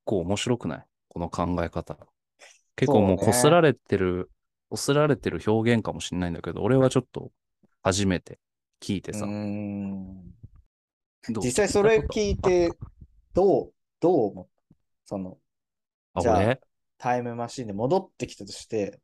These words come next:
Speaker 2: 変え、
Speaker 1: うん。
Speaker 2: な-、何か変える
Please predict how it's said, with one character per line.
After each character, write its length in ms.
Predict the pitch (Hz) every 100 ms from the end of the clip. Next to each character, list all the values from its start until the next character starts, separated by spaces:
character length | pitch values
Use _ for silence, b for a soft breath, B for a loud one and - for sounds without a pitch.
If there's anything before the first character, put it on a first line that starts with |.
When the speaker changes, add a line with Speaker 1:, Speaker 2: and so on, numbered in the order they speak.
| _ _ _ 147 _ _ -
Speaker 2:
変 280 | 147 143 143
え、 60 | -
Speaker 1:
う 60 |
ん。 200 | 87 82 - - - - - 135
Speaker 2:
な-、 260 | 165 180 - - _ _ - -
何 480 | - 147 147 156 143
か 160 | 139 98
変 300 | - 135 139
え 60 | 135
る 260 | 135 127